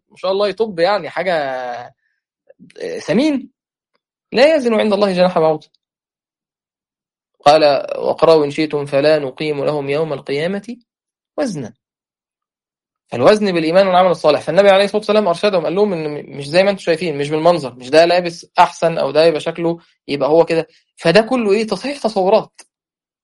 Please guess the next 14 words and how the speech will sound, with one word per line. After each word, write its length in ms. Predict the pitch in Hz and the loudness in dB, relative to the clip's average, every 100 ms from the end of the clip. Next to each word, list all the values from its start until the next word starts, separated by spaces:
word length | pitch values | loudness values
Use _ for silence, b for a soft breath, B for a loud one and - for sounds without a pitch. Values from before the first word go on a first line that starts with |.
| _ _ _ _ - | _ _ _ _ -4
إن 160 | 160 160 | 0 2
نظرتك 460 | 156 214 269 226 | 4 4 4 0
للحياة 260 | 180 - 226 | 0 2 2
بتختلف، 640 | 226 185 196 165 - - _ _ _ _ | 2 -2 -2 -2 -6 -18 _ _ _ _
التعامل 500 | 156 143 151 214 226 | -2 4 6 6 4
بتاعك 340 | 180 208 220 208 | 2 4 4 4
مع 120 | 165 | 0
الناس 260 | 175 214 196 | 0 -2 0
بيختلف، 640 | 170 - 185 - - _ _ _ _ _ _ _ | -4 -2 -4 -6 -18 _ _ _ _ _ _ _
أنت 140 | 143 156 | -4 -2
بتعظم 640 | 147 - 185 190 175 180 | 0 4 4 4 -2 -2
مين 160 | 208 196 | -2 -4
وتحقر 440 | - 202 - 170 | -2 -2 0 -4
مين. 280 | 170 139 | -4 -10